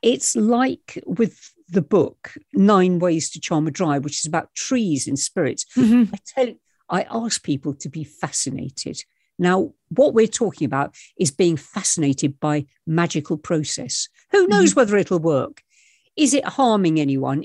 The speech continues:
Speaker 1: Is it manipulative? If it's
Speaker 2: Right.
Speaker 1: not, try it and have fun. And always keep projecting out if it's for the best.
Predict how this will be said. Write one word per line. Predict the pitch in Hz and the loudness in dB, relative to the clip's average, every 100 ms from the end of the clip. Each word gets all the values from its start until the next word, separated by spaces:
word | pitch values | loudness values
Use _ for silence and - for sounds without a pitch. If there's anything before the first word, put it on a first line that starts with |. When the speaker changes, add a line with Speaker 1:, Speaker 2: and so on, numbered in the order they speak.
| - | -2
Speaker 1:
Is | 254 | 0
it | 294 - | 0 2
manipulative? | 233 247 - 170 147 156 151 - _ | 2 2 -2 -8 -4 -4 -4 -6 _
If | - 277 | -2 0
it's | 262 175 | 2 2
Speaker 2:
Right. | |
Speaker 1:
not, | 208 170 226 - _ _ _ | 4 2 -2 -8 _ _ _
try | - 294 247 | -6 0 2
it | 190 - | 2 0
and | 160 | -4
have | 190 175 | -4 -8
fun. | - 185 131 131 - - - | -6 -4 -2 -2 -6 -14 -4
And | 208 - - | -2 -2 0
always | 311 285 190 135 135 | 2 4 2 0 0
keep | - - 202 - | -6 -6 -6 -6
projecting | 180 147 - - - 185 | -8 -6 -6 -6 -4 -2
out | 170 - _ _ _ - | -2 -6 _ _ _ -2
if | 285 294 | 0 0
it's | - | -4
for | - 226 | -6 -6
the | 190 | -6
best. | 170 110 - - - | -4 -6 -6 -6 -8